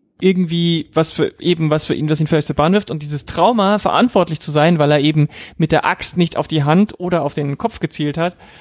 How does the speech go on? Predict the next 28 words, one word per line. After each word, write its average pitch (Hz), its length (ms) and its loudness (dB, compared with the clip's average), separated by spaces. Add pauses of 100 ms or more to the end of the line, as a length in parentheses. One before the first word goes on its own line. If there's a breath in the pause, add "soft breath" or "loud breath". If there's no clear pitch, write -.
(360 loud breath)
das 165 200 0
wirft 185 200 0
ihn 170 80 -4
total 156 340 0
aus 147 140 -2
der 147 80 -2
Bahn 151 440 0 (140)
und 156 340 0 (480)
sorgt 175 360 -2
dafür, 180 240 0
dass 160 120 2
er 160 60 2
sich 160 140 0
komplett 156 340 0
gehen 139 160 0
lässt. 127 220 -8
Er - 80 -10
zieht - 180 0
sich 202 180 0
völlig 214 280 -2
zurück, 180 320 -4
er 151 120 -2
weiß 151 200 -2
überhaupt 160 280 0
nicht, 175 140 0
er 165 60 -2
wird 151 160 -8
depressiv, 190 600 0